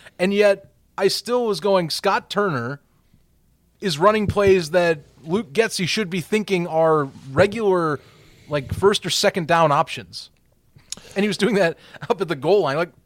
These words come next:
why is that not a common play call? There's little R P O in this offense for Chicago. There was a,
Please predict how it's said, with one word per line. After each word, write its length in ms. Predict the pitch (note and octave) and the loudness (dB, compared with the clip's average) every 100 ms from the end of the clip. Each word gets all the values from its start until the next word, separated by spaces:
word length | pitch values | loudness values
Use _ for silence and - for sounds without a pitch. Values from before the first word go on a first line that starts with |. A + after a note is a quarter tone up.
| _ C3+ | _ -14
why 260 | D3 G3+ C4+ | -6 -2 0
is 200 | A#3 F3+ | -2 -4
that 220 | G#3+ F3+ | -6 -6
not 380 | C3+ D3+ G#3+ A3+ | -6 -2 -2 -2
a 160 | F#3 F3+ | -2 -4
common 720 | - - F3+ G#3+ A3+ G3+ G3 | -4 -8 -2 0 0 0 -2
play 360 | - E3+ G#3+ A#3+ | -6 -2 -2 -2
call? 440 | - C#3 G2 - _ _ _ _ - - | -2 -2 -4 -14 _ _ _ _ -20 -16
There's 240 | E3 - - | -10 -8 -8
little 360 | D3+ G3 D4 A#3 | -8 -4 0 2
R 160 | G#3 | 2
P 220 | G3+ F#3+ A3 | -2 -2 0
O 140 | B3+ | 0
in 100 | F3 | 0
this 160 | E3 F#3+ | -2 -2
offense 380 | G3+ - D#3+ | -2 -2 -8
for 120 | - C#3+ | -10 -12
Chicago. 340 | - F#3 C#3+ | -2 0 0
There 80 | F#3 | -2
was 120 | E3+ | -4
a, 280 | D3+ D3 | -8 -8